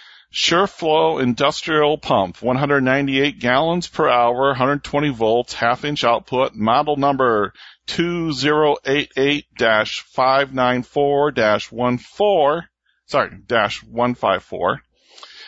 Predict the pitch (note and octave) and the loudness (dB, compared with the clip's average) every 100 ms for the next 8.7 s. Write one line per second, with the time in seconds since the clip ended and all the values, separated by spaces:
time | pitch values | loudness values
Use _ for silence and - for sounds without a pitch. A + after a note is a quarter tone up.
0 | - - G#2 G#2 G2+ A2+ B2 A#2 A2 A2 | -10 -2 2 2 0 0 0 -2 0 0
1 | G#2 - D3 F3+ D3 B2+ A2+ G#2 D#3 F#3 | -2 -2 -2 0 0 0 2 2 0 -2
2 | - _ A#2 G#2+ - C#3+ C#3+ D3 C#3 C#3 | -6 _ -4 -2 0 -2 -2 0 0 2
3 | C3+ D3+ C3+ F2 - - - _ _ - | 2 2 0 -2 -10 -20 -20 _ _ -20
4 | - - D#3 A3 A3 G#3+ E3+ F#3 F3 F#3+ | -20 -6 -4 -2 0 2 2 2 -2 -6
5 | F#3+ E3 F#3 F3+ - A2 E2+ - - - | -2 0 0 -2 0 0 -2 -8 -12 -6
6 | D3 D#3 D3+ D3 - D3 - D3+ - D3+ | -4 0 -2 -2 -4 -4 -4 -12 -6 0
7 | C#3+ C3+ D#3 D#3 A2+ F#2 - _ _ - | 0 0 0 2 0 -2 -14 _ _ -20
8 | _ - B2 B2+ C#3 C3 B2+ | _ -4 0 2 0 0 -4